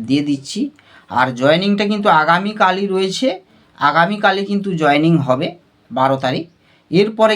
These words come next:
কিন্তু হবে না। যে আপনি দেখেছেন, আহ, পরশু দিন আসবো কি তারপর, সেইভাবে হবে না কিন্তু। কাল জয়েনিং ডেট, তো কালই আসতে হবে জয়েনিং যদি করবেন, নাহলে অন্য কোনো ডেটে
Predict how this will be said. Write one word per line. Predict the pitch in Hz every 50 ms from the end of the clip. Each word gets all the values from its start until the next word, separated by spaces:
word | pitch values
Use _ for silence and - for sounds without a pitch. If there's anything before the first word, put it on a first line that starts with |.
| 208 220
কিন্তু | 214 214 208 190
হবে | 175 160 160 147
না। | 143 143 147
যে | 175 175 170
আপনি | 170 196 185 180 180
দেখেছেন, | 175 165 220 214 - 220 214 208
আহ, | 196 277 - _ _ _ _ _ _ _ _ _ _ _ _ _ _ _ _ - 151 151 147 147 -
পরশু | 185 175 165 185 196 185
দিন | 196 180 180 170 160
আসবো | 160 160 160 175 170 165 160 165 - _ _ -
কি | - 175 170 165 156 - - - - -
তারপর, | 156 156 156 160 160 156 -
সেইভাবে | 185 185 185 180 170 175 160 147
হবে | 135 131 117 113
না | 110 101
কিন্তু। | 110 110 104 107 - _ - 147
কাল | 156 170 185 180 175 165
জয়েনিং | 175 170 185 196 196 196 185
ডেট, | 202 202 202 -
তো | 226 - 175
কালই | 143 139 151 165 147 117
আসতে | 110 - - 117 107
হবে | 104 98 98 - - - - _ - -
জয়েনিং | 135 131 131 135 135 131 123
যদি | 123 120 120 - 117
করবেন, | 110 104 98 98 95 101 - - - - -
নাহলে | - 156 175 196 180
অন্য | 180 180 175 165
কোনো | 165 160 156 156
ডেটে | 147 139